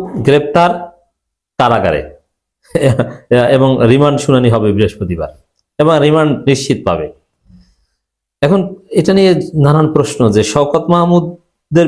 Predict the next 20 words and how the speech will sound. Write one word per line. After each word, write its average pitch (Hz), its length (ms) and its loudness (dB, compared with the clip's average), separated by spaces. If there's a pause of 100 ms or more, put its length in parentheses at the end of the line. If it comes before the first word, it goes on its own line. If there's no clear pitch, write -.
বিরুদ্ধে 160 280 2
কোনো 156 140 2
ফৌজদারি 151 480 2
মামলা 110 300 0
নাই, 90 120 -2 (640)
তিনি 147 180 2
রাস্তাঘাটে 135 520 0
ভাঙচুর, 127 440 2 (120)
চাঁদাবাজ, 123 500 0
এগুলোর 208 280 0
সাথে 165 160 -2 (100)
জড়িত 110 240 0
না। 90 140 0 (600)
চাঁদাবাজ 156 580 2 (120)
তো 170 80 2 (160)
বিএনপির 143 420 2
পাওয়ার 113 240 2
লাগে, 92 200 0
তিনি 117 160 2
তো 120 60 -6